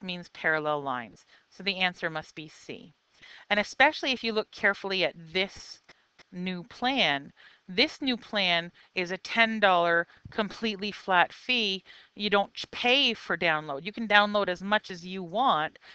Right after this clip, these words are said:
and it only ever costs you ten dollars. And that's clearly not what the instructions said.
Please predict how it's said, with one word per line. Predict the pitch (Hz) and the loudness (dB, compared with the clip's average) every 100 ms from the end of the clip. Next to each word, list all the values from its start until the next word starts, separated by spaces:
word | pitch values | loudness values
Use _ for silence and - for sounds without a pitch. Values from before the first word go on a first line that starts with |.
| - - | -20 -4
and | 190 | -2
it | 185 | -2
only | 202 208 220 196 | 0 0 2 0
ever | 156 160 | 0 -2
costs | - 147 - | -2 -4 -4
you | 156 | -14
ten | - 160 151 | -10 -8 -4
dollars. | 156 160 87 - - - - - | -2 -2 -6 -10 -20 -20 -20 -6
And | 190 | -2
that's | 190 - | -2 -4
clearly | - 233 190 170 | -2 0 0 -2
not | 156 143 | -4 -4
what | - | -6
the | 165 | -12
instructions | 151 - - - - 127 143 | -14 -12 -12 -12 -14 -16 -16
said. | - - | -12 -12